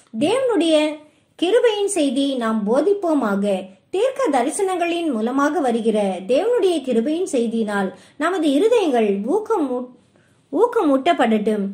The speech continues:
ஏனெனில் ஆசீர்வாதம் மிகவும் சமீபமாய் இருக்கிறது. நமது சாந்த குணம் வெளிப்படுத்தப்பட்டும்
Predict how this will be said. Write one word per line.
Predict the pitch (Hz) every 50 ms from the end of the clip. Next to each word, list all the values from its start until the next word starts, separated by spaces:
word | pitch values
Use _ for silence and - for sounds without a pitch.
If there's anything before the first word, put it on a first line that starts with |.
| - - _
ஏனெனில் | 247 269 320 403 440 440 320 262 226 220 226 214
ஆசீர்வாதம் | 214 226 285 415 - - 494 466 320 269 240 226 220 220 220
மிகவும் | 214 214 220 302 330 370 349 302 -
சமீபமாய் | 254 220 220 247 294 349 370 427 381 370 359 339 285
இருக்கிறது. | 240 226 233 220 226 208 202 196 202 196 185 - - - - _
நமது | - 302 349 359 320 294 285
சாந்த | - 302 269 285 392 480 - 539
குணம் | 415 339 320 294 285 285 247
வெளிப்படுத்தப்பட்டும் | 208 208 247 320 - 381 285 294 - 415 403 277 214 202 196 202 196 247